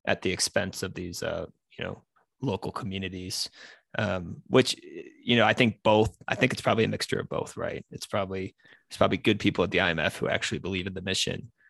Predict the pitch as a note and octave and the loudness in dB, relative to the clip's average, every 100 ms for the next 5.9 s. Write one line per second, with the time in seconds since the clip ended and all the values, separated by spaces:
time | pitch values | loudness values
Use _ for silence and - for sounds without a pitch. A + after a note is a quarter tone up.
0 | _ _ - E2+ A2+ - C#3+ D#3+ D#3+ B2 | _ _ -2 2 2 2 4 8 10 8
1 | G2 F2 E2+ - B2 B2+ B2+ A2+ G#2 F#2+ | 6 -2 -4 2 4 4 4 2 2 2
2 | G#2+ G#2+ A2 G#2 A2+ - A#2 A#2+ G2+ E2 | 2 2 2 0 0 2 4 4 2 0
3 | G2 - G2+ - _ _ _ C3 C#3+ A#2+ | -2 -2 -4 -8 _ _ _ 6 6 8
4 | C#3 - A#2+ G#2+ G#2 G2 G2 - - G#2 | 6 8 4 6 2 0 -8 -6 -4 0
5 | G#2+ G#2+ G2+ - G#2+ - D#2 - | 2 2 0 -2 -2 -4 -6 -8